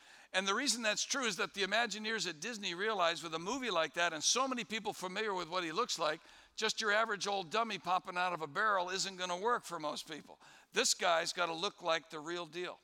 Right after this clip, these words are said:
In fact, they did such a good job of creating his likeness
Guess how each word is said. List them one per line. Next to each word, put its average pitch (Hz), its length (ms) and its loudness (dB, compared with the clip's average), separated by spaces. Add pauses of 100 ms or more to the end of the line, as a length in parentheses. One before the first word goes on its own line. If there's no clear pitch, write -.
(300)
In 170 80 -4
fact, 214 300 2
they 220 100 4
did 196 260 0
such - 480 2
a 220 60 -4
good 165 240 -6
job 139 420 2
of 143 120 -12
creating 139 340 -2
his 131 160 -10
likeness 143 560 -2